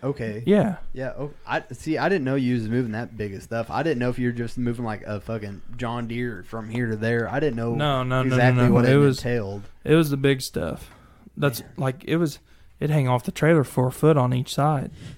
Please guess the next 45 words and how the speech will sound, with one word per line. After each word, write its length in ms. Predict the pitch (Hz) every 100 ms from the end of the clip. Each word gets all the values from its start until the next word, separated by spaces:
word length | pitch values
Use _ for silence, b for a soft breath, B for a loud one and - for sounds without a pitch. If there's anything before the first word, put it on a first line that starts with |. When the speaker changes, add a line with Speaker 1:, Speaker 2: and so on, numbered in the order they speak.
| - - B B B
Speaker 1:
You 120 | 131 139
got 160 | 139
that 160 | 123 110
wide 280 | 117 123 131
low, 320 | 131 143 135
baby. 340 | 120 120 135
Speaker 2:
Uh, 220 | 143 139 123
Speaker 1:
That's 120 | 139
Speaker 2:
yeah. 240 | 143 135
Speaker 1:
what 80 | 131
I'm 180 | 123 113
talking 440 | 110 143 - 131 113 120
about. 180 | 113 - -
Speaker 2:
<laughs> 180 | - -
Oversized. 1000 | 160 147 233 170 139 131 127 123 - - 87 117
Speaker 1:
Dude, 520 | 120 123 117 107 - -
see, 340 | - 151 147 135
the 280 | - 151
thing 240 | 147 196 196
about 240 | 165 143
you, 200 | 135 139
man, 480 | 135 131 135 131 113 _ _ _ _
and 100 | 135
I 100 | 139
appreciate 540 | 147 147 127 - 117 101
you 160 | 117 110
to 140 | 117
the 100 | 104
fucking 340 | - 117 101
moon 200 | 98 98
and 100 | 98
back. 340 | 98 101 98 107
You're 160 | 127 143
just, 340 | 151 135 -
you 420 | 170 208 202 - _ 143
have 260 | 139 127
been 160 | 123 127
a 60 | 117
genuine 460 | 110 117 123 120
guy 560 | 110 107 110 117 120 - -
ever 200 | 143 147 147
since 200 | 143 123
I 100 | 110
met 280 | 104 104
you. 320 | 104 110 110